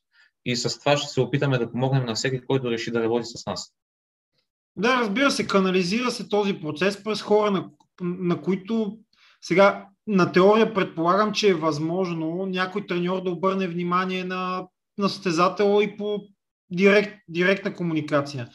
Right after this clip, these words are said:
Speaker 2: Но разбира се, много
Speaker 1: Абсолютно
Speaker 2: по-голям е
Speaker 1: възможно.
Speaker 2: шансът, ако ти пише човек, който вече, вече познаваш, или пък вече който си е създал, а, нали, а,
Speaker 1: Точно така.
Speaker 2: точ-, който работи вече в тази сфера и, и професионално. А,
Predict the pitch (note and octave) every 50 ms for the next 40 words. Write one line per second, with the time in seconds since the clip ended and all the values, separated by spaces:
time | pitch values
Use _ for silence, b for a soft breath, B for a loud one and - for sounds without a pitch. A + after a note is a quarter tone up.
0 | b b b b _ - F#3 F3 F3 E3+ D#3+ F3 G#3 G3+ G3 G#3 G#3+ G3+ G#3 G#3+
1 | A3 A#3+ - - C3 - - G3+ - C#3 C3 B2 - F3+ F#3+ G3 - A3 F#3 F3
2 | A3 G#3 G#3 G3+ - - - F3+ - - A#3 A3 - G3+ - - E3 F3 F3+ F3+
3 | - - G3 F#3+ F#3+ G3 F#3+ G3+ G3 G3 - G#3 G3+ G3+ G3 G3 B B B _
4 | _ F3+ G3 G3 - G3 - - F3 D#3 E3 F#3 G#3 A#3 C#4 C4+ - - - B
5 | B B _ _ A3 A3+ A3+ A3 A3+ A3+ G#3 G#3 A3 A3 A3 - - A3 A3 G#3+
6 | G#3 - - A3 G#3+ G#3+ G#3+ G3+ F#3+ F3 G3 G3+ G3+ G3+ G3+ G3+ G3 G3 G3 F#3+
7 | F#3+ F3 E3 F3 F3+ F3 F3 F3 F3 F3 F3 E3+ D#3+ E3+ _ - F3 E3+ F3 F3
8 | F#3+ G3 F#3 F#3 - - F#3+ F#3 F3+ F3 E3 A2 A2 A2+ - - - G#2+ - -
9 | F#2 - - A3 A3 A3+ - G3+ F#3+ - - B3 B3 A#3+ A3+ - F#3+ F#3 A#3+ B3
10 | - A3+ A#3+ B3 - C4 A#3+ G#3+ - - A#3+ A#3+ A#3 A3+ - - F#3+ G3+ G#3+ A3
11 | A3+ A#3+ A#3 A3+ A#3 A#3 A#3 A3+ - - A3 G#3+ G#3 - - G#3+ G#3+ G3+ G3+ F#3+
12 | F3+ E3 D3 D3 B B B B B B _ - E3+ E3 E3 D#3+ D#3+